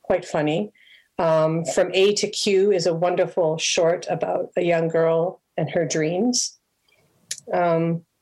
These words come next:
Goodbye Mother is fantastic. For Forgotten Roads is the story of, uh, two women who are in their sixties who find love. And that's great. Another one's called Perfectly Frank, about a man who was married for decades. And then when he retired, he decided to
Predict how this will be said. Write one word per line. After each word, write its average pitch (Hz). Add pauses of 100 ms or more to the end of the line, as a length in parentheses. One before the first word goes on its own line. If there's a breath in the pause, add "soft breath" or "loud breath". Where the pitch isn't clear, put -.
(300)
Goodbye 185
Mother 165
is 160
fantastic. 160
For 180 (240)
Forgotten 202
Roads 170 (160)
is 160
the 165
story 165
of, 160 (240)
uh, 175 (200)
two 180
women 165
who 180
are 156
in 180
their 151
sixties -
who 170
find 151
love. 156 (720 loud breath)
And 170
that's 165
great. 170
Another 170
one's 165
called 165
Perfectly -
Frank, 160 (100)
about 170
a -
man 160
who 170 (360 loud breath)
was 165
married 175
for 175
decades. 160
And 165
then 160
when 170
he 175
retired, 165
he 156
decided 160
to -